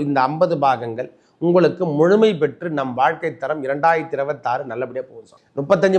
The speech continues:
மார்க் எடுத்தா பாஸ் அல்லவா? அப்ப ஐம்பது மார்க் எடுக்கும்போது நாம உயர்வு தானே. ஓரளவுக்கு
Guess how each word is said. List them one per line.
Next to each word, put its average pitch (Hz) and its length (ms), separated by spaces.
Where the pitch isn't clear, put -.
மார்க் 214 240
எடுத்தா 208 200
பாஸ் 208 220
அல்லவா? 202 260
அப்ப 185 100
ஐம்பது 233 300
மார்க் 247 280
எடுக்கும்போது 226 460
நாம 165 240
உயர்வு 208 260
தானே. - 120
ஓரளவுக்கு 165 420